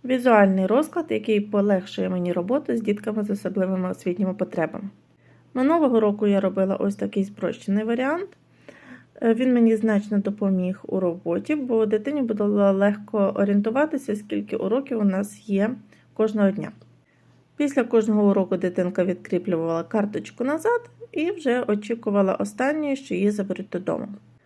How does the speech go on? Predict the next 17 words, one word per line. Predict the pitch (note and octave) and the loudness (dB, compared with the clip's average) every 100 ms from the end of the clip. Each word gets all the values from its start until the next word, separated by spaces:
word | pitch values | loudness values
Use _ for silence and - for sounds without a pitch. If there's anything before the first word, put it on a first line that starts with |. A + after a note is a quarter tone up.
| _ - _ _ _ _ - | _ -20 _ _ _ _ 0
Цього | D#4 C#4+ | 4 4
ж | C#4 C4 | 4 2
року | B3+ B3 | 2 4
я | A3+ G#3+ | 4 4
розробила | G3+ G#3 G3+ G3 F#3 F3 F#3+ G3+ - | 2 2 2 2 0 0 -4 -6 -6
новий | A3 G#3 G3+ F#3 E3+ E3+ | 2 4 4 4 4 2
розклад, | G3 A3+ - C#4 C#4 - _ | 2 0 -2 -4 -4 -10 _
такий | A#3 G#3 G#3 G3 | -6 -4 -2 -2
собі | G3+ G3 | -2 -4
удосконалений, | - A#3 A3+ G#3 G#3+ F#3 F3+ F3 F#3 G3+ B3+ E4+ - - - - - - | -2 -2 -2 -2 -2 -2 -2 -2 0 0 0 -4 -10 -20 -20 -20 -20 -4
де | G#3 A3 | 2 4
є | A3 A3 | 4 2
значно | G#3 G#3 A3 A#3 - A3 G3+ | 2 0 -2 -4 -4 -2 0
більше | G3+ G3 G3+ G#3 - B3+ | 0 0 0 -2 -4 -4
фішечок | B3 - G#3 A3 G#3 - - - - A#3 A#3 | -2 -2 -2 -2 -6 -10 -20 -14 -8 -6 -4
отаких, | A3+ A#3 A#3 B3 A#3 A#3 - | -4 -6 -6 -2 -2 -4 -2
ем, | A3+ A3+ | 0 0